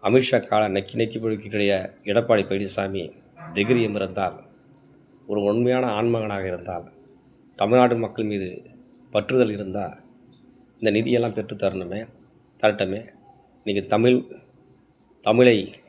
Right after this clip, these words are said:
தமிழ் மொழியை, இன்றைக்கி தமிழ் மொழிக்கான பெருமையை குறைக்கும் விதமாக,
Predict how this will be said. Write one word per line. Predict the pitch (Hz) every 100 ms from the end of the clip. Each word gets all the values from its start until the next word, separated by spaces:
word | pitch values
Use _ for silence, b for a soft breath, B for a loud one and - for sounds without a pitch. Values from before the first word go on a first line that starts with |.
| -
தமிழ் | 110 127
மொழியை, | 117 110 101 95 - - - - - - - -
இன்றைக்கி | - 110 107 101 95 - - -
தமிழ் | 113 131
மொழிக்கான | 123 113 110 104
பெருமையை | 113 113 117 101
குறைக்கும் | 107 107 107
விதமாக, | 101 92 92 104